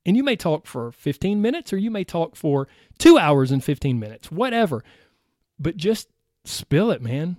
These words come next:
Spill your guts and get all that out. So number one, talk to a trusted friend or family member. Number two, maybe you're not quite ready to talk to a trusted friend or family member. Maybe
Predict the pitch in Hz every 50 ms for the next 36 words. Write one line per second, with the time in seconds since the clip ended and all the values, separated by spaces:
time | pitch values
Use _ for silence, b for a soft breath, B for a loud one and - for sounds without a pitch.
0 | _ _ - - - - 156 196 226 190 147 127 131 143 180 185 175 - 127 127
1 | 139 156 170 175 175 165 151 143 156 165 139 - _ _ _ _ _ _ _ _
2 | _ _ _ _ - - 139 147 170 180 175 160 160 180 185 165 131 113 - _
3 | _ _ _ _ _ _ _ _ _ _ - 156 175 175 - - 160 147 - -
4 | - 165 175 - 156 147 - - 160 147 147 147 143 131 - 131 123 127 120 117
5 | 107 107 113 113 123 139 175 190 185 175 - - 190 208 220 240 233 _ _ _
6 | _ _ _ _ _ _ _ _ _ _ _ _ _ _ - 143 190 208 226 233
7 | 226 226 208 - - - 196 196 196 165 139 139 135 156 175 226 233 - 220 202
8 | 208 233 240 - - - 254 220 - - 240 220 - - 220 - - 208 208 233
9 | 254 247 220 - - 233 233 233 233 226 220 240 254 262 277 254 214 185 180 208
10 | 240 240 247 233 220 208